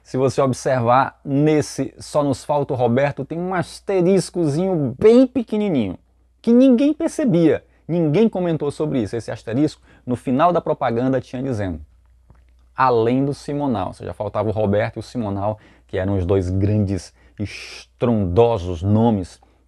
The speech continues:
que arrastavam multidões por onde passasse. Então faltava o Roberto, faltava o Simonal. O Simonal ficou num rodapé bem pequenininho, num asterisco.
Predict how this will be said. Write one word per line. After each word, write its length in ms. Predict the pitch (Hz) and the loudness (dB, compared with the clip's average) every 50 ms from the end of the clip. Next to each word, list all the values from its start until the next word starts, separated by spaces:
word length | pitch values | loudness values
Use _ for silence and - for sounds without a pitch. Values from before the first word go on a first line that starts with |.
| _ _ | _ _
que 220 | - 107 101 98 | -6 -4 0 0
arrastavam 560 | 98 90 85 98 92 - - 107 101 95 98 | 0 -2 -2 -8 -12 -8 -4 -2 -2 -2 -2
multidões 560 | 95 98 101 95 - 101 92 92 92 92 90 - | -2 -4 -4 -4 -6 -6 -6 -4 -4 -4 -6 -6
por 160 | _ 104 87 | _ -8 -6
onde 200 | 90 90 90 82 | -6 -6 -6 -8
passasse. 600 | - - 92 90 - - 85 85 82 - - 92 | -10 -12 -14 -14 -14 -12 -12 -12 -12 -14 -18 -18
Então 160 | 90 87 95 | -16 -14 -14
faltava 340 | 90 - 92 87 - 92 92 | -10 -10 -10 -8 -6 -6 -6
o 40 | 95 | -4
Roberto, 400 | 131 139 139 147 156 165 - _ - - - _ _ | -4 -2 0 -2 -2 -2 -4 _ -20 -20 -20 _ _
faltava 320 | - 220 202 - 185 180 | -8 -8 -4 -2 0 0
o 40 | 175 | 0
Simonal. 440 | 170 - - 190 180 165 131 123 120 | 0 0 -2 -2 0 2 2 2 0
O 60 | 127 | 0
Simonal 400 | - - 214 190 175 175 185 185 | -2 -2 -2 -2 -2 0 0 0
ficou 300 | 175 - 180 - - 185 | 0 -2 -6 -4 -2 -2
num 160 | 185 180 170 | -2 -2 -4
rodapé 640 | 160 - 190 180 175 170 160 - _ 185 180 175 180 | -4 -4 -4 -4 -4 -4 -6 -6 _ -4 -2 -2 -2
bem 280 | 202 208 240 240 233 220 | -4 -4 -2 -2 -2 -2
pequenininho, 640 | - - - 185 180 170 170 170 185 190 185 185 | -4 -6 -6 -4 -4 -2 -2 -2 -2 -2 -2 -4
num 160 | 185 180 170 | -4 -2 -2
asterisco. 680 | 165 151 - - - - 127 123 113 101 - - - | -4 -4 -6 -6 -6 -2 0 0 0 0 -2 -8 -18